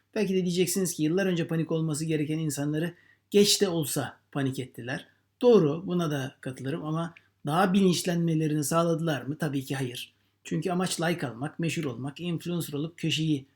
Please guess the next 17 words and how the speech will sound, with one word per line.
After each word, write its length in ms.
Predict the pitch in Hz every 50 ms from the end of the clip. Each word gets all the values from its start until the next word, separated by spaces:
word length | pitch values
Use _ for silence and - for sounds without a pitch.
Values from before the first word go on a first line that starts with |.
| _ _ _ _ _
dönmek 360 | - 139 120 120 123 127 - -
malum. 340 | 151 139 120 131 165 160
Facebook 440 | 165 - 170 156 - - 170 - -
ve 40 | 160
WhatsApp'ın 480 | 151 151 156 151 - - 151 151 156 147
kötü 260 | - 156 147 - 180
olduğunu 520 | 160 160 156 151 151 151 143 147 156 151 - _ - _ _ _ _
WhatsApp 420 | - 165 175 175 - 196 170 175 -
mesajlarıyla, 680 | 160 147 - 147 139 135 131 127 143 135 135 123 120
yine 320 | 123 139 156 160 156 151 151
bir 100 | 160 151
Facebook 400 | - 165 165 156 - 165 151 -
şirketi 360 | - 160 156 - 156 151 165
olan 240 | 151 147 147 151 170
Instagram 500 | 160 139 - - 165 165 180 185 180 175
postlarıyla 540 | - 180 151 - - 160 156 147 139 135 135
anlatmak 520 | 135 135 131 131 - 175 190 190 - _